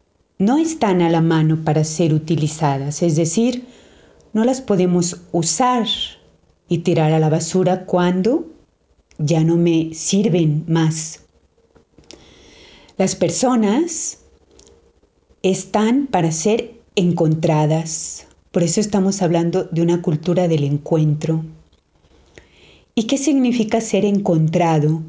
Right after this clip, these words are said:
Algunas veces hemos sentido, me imagino,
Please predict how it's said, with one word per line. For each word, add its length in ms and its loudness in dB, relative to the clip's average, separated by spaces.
Algunas 400 2
veces 340 -2
hemos 540 0
sentido, 640 0
me 120 2
imagino, 800 0